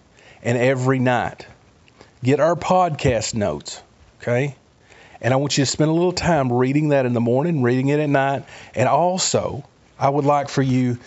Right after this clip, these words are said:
to write down your day's goal, uh, goals of what you want to accomplish for the day, what you're looking forward to today. Map out your day. If you'll do that, now I want you to do that in the morning. And if you choose to, before you go to bed, here's what I'm gonna do tomorrow.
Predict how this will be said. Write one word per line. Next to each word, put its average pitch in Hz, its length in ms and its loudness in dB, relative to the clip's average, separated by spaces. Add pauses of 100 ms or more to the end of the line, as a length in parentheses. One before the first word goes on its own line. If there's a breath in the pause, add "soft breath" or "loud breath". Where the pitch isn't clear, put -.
(220 loud breath)
to 135 120 2
write 135 400 0
down 135 260 0
your 123 120 2
day's 120 420 0
goal, 98 440 0
uh, 135 120 -2
goals 117 480 -2
of - 240 -8
what 139 180 0
you 139 60 2
want 131 120 0
to 117 40 0
accomplish 113 460 -2
for 117 120 -4
the 113 80 -2
day, 104 160 -2
what 151 240 0
you're 165 80 2
looking 147 340 0
forward 131 380 0
to 107 140 0
today. 80 380 -4 (420 loud breath)
Map 151 420 0
out 151 260 0
your 131 140 2
day. 120 300 0
If 135 240 -2
you'll 202 180 2
do 208 240 0
that, 127 220 0
now 127 140 2
I - 20 2
want 233 260 0
you 196 40 2
to 165 80 0
do 160 120 2
that 139 160 2
in 120 80 -2
the 117 80 -2
morning. 185 500 0 (1080 loud breath)
And 127 120 0
if 123 140 -4
you 131 200 0
choose 233 460 -2
to, 120 260 0
before 139 260 -2
you 131 80 -2
go 135 120 0
to 120 60 -2
bed, 127 280 0
here's 160 220 -2
what 180 100 2
I'm 170 80 -2
gonna 160 160 -2
do 147 120 0
tomorrow. 123 460 0